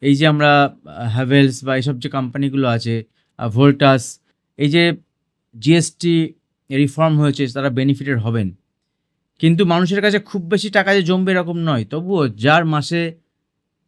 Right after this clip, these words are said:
চল্লিশ হাজার টাকা খরচা করতো এই কনজিউমেবল প্রোডাক্টে, তার অন্তত দু পাঁচ হাজার টাকা বাঁচবে।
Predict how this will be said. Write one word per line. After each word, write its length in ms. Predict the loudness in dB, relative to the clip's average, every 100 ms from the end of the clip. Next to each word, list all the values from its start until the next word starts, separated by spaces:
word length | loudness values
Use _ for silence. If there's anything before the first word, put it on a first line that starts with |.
| _
চল্লিশ 240 | 0 2 4
হাজার 180 | 2
টাকা 140 | 2 0
খরচা 300 | 0 -4 -6
করতো 540 | -6 -6 -2 -2 -4 -10
এই 120 | -10
কনজিউমেবল 640 | -4 -4 -2 -4 -2 -4
প্রোডাক্টে, 680 | -4 -4 -2 -4 -4 -4 -4 -10 _ _
তার 180 | -4 -2
অন্তত 340 | -2 -4 -6
দু 120 | -6
পাঁচ 180 | -6 -6 -6
হাজার 200 | -6 -6
টাকা 180 | -4
বাঁচবে। 500 | -2 -2 -4 -8 -18